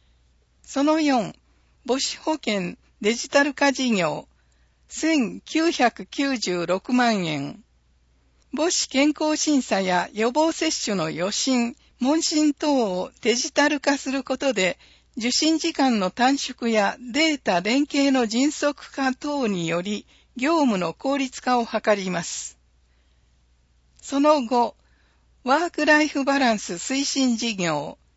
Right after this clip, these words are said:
七十九万円。雇用する従業員の子育て及び地域における子育てを応援する企業等を登録し、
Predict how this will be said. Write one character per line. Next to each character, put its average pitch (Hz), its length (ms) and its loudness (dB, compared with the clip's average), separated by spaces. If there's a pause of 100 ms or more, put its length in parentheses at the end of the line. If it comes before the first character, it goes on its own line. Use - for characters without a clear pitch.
(360)
七 277 320 4
十 175 260 -4
九 254 300 0
万 233 320 2
円。 151 340 -6 (880)
雇 277 180 0
用 330 220 0
す - 140 -8
る 294 140 -2
従 294 280 -2
業 320 260 2
員 220 260 2
の 180 160 -2
子 - 160 -8
育 247 400 2
て - 320 -8 (260)
及 262 300 2
び 240 300 -4
地 330 300 2
域 277 180 0
に 220 120 4
お 202 120 0
け 254 160 -2
る 214 160 -2
子 - 180 -8
育 311 360 0
て 202 180 0
を 175 260 -2
応 277 240 2
援 311 180 2
す 302 140 -6
る 277 140 -4
企 294 200 2
業 214 220 2
等 240 460 0
を 165 140 -4
登 247 220 2
録 226 240 -4
し、 - 360 -6